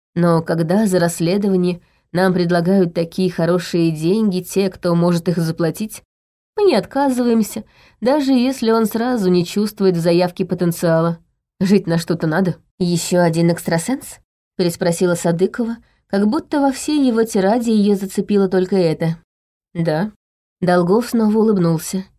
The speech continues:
«У нас их два. То есть теперь, видимо, будет,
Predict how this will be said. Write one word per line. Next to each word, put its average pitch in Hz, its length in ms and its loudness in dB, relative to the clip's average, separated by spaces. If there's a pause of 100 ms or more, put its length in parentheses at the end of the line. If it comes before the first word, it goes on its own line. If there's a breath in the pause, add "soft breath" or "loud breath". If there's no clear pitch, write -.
(420)
«У 180 60 0
нас 254 260 2
их 311 140 2
два. 285 200 0 (640)
То 170 160 4
есть 165 400 0
теперь, 202 480 -2
видимо, 165 400 0
будет, 175 500 -2